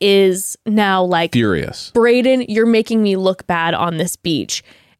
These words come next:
Speaker 1: And she is pulling him aside. And it basically is just like, "I have been open and honest with my emotions. How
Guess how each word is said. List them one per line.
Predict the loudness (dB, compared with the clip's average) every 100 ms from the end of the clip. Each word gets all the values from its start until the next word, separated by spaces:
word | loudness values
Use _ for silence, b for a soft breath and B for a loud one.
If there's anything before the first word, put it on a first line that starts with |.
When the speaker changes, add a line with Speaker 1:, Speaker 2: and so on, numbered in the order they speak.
| -4
Speaker 1:
And | 0 0 -2
she | -2 -2 0 0 2
is | 0
pulling | -2 -2 0 0
him | 0 -2
aside. | -2 -2 -2 -2 -2
And | 0
it | -2 0
basically | 0 0 0 0 2 2
is | 0
just | -2 -4 -2
like, | -2 -2 -4
"I | 0
have | 0
been | 0 0
open | 0 0
and | 0 0
honest | -2 -2 -2
with | -2
my | 0
emotions. | 0 0 0 -2 -2
How | -6 -6 -2 0 0